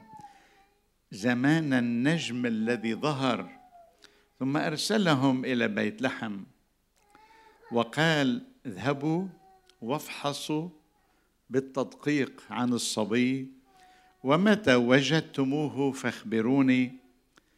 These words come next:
لكي آتي أنا أيضًا وأسجد له." يا حرام، شو تقي؟ فلما سمعوا من الملك ذهبوا،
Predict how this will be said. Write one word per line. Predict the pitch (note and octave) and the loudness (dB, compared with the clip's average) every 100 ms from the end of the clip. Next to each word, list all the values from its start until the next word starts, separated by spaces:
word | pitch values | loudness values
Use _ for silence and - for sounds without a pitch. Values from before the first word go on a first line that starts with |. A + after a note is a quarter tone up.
| _ _ _ - | _ _ _ -6
لكي | A#2 A2+ D3 D3+ D#3 - D#3+ | -2 0 2 2 0 -2 -2
آتي | D#3+ D#3+ D3+ D3 | -2 -4 -6 -4
أنا | C#3 C3+ - | -4 -4 -4
أيضًا | F3+ F#3 C3+ C3 B2 B2 | -8 -6 -4 -4 -4 -8
وأسجد | B2+ A#2+ - C#3 F#2 F2+ A2+ G#2 | -10 -10 -8 -10 -10 -6 -4 -2
له." | G#2+ G#2+ G#2 G2+ F2 _ _ _ _ _ - | -2 -2 -6 -10 -16 _ _ _ _ _ -14
يا | A2 | -12
حرام، | G2+ A#2 A2+ B2 | -8 -6 -6 -6
شو | A#2 B2+ | -6 -10
تقي؟ | G#2+ - G#2+ - _ _ _ _ _ _ _ - - _ _ _ _ _ _ _ | -10 -12 -14 -20 _ _ _ _ _ _ _ -20 -20 _ _ _ _ _ _ _
فلما | - D3+ G3 G3 F#3 | -6 0 2 2 2
سمعوا | F3+ G3 D#3+ C3 C3+ | 4 2 4 4 4
من | C#3 C3 | 4 4
الملك | B2+ C#3 D#3 D3+ D#3 - - - _ | 4 2 0 0 -2 -6 -18 -18 _
ذهبوا، | C#3+ B2+ F3+ C#3 A#2+ A2 C#3+ D3 | -8 0 2 6 4 4 -2 -4